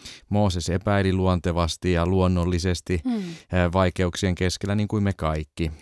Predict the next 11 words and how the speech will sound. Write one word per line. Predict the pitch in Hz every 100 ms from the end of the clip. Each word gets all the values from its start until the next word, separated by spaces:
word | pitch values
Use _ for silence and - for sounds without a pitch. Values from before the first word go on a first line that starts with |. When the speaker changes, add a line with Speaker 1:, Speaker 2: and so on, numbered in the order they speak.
| - 98
Speaker 1:
Mutta | 80 98 - 98
sitten | 110 - 95 87 78 - - - _
täälläkin | 92 92 - 98
neljännessä | 98 95 92 -
Mooseksen | 98 98 90 - 90
kirjassa | 92 90 90 - -
kerrotaan, | 104 92 90 - 82 80
että, | 78 - 78 - _ - - - _ _
eh, | 85 82 80 -
eräässäkin | 92 90 85 90 98 90 - -
kriisissä | - 117 131 123 120 120 - 147 131